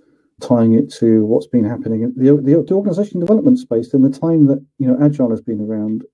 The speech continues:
has undergone a revolution of its own. Change management in the nineties was choose a solution, sell it, roll it out,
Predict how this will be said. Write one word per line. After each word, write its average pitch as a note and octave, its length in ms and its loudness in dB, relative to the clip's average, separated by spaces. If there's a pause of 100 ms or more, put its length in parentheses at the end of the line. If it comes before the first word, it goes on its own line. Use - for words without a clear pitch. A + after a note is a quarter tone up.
(140)
has B2+ 220 -2
undergone - 380 4
a A#2 40 2
revolution B2 520 0
of G#2+ 60 -2
its A2 160 -6
own. A2 300 0 (1400)
Change C#3+ 260 4
management B2+ 440 2
in B2 80 2
the A#2 80 2
nineties B2 600 2
was A2+ 300 0
choose C3 260 2
a B2 60 2
solution, B2 480 -2
sell A#2+ 280 0
it, A#2+ 140 -2 (300)
roll C3 240 2
it A2 180 -6
out, B2 300 -2